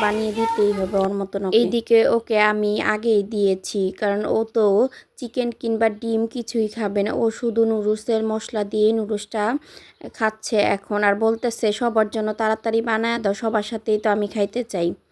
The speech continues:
আমি বলতেছি, "না, তুমি তোমার মতন খাওয়া শুরু করো, তোমার তো দেরি হয় তাই।" নুডলস সবাই খাওয়ার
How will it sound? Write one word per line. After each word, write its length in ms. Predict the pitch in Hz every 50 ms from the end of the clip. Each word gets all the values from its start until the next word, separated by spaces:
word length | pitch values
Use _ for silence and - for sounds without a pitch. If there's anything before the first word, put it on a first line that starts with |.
| _ _ - - - - _
আমি 140 | - 233 226 220
বলতেছি, 320 | 226 226 233 226 226 233
"না, 140 | 226 226 214 208 208
তুমি 280 | 214 - 233 233 233 226
তোমার 280 | 226 226 226 220 220 220
মতন 260 | 220 220 214 220 226
খাওয়া 260 | 220 - 220 220 220 226
শুরু 240 | - - 247 226 233
করো, 280 | 226 - 226 208 196 190
তোমার 240 | - - 208 208 202
তো 120 | - _ _ -
দেরি 260 | 220 220 226 226 220
হয় 260 | 214 208 185 175 180 180 _
তাই।" 220 | - 190 185 180 175 185 190 - _ _ _ _ _ _ _ _ _ _
নুডলস 400 | 247 247 247 247 220 254 254 240 -
সবাই 320 | - - 247 240 240 226 226
খাওয়ার 400 | 226 - - 262 226 226 226 233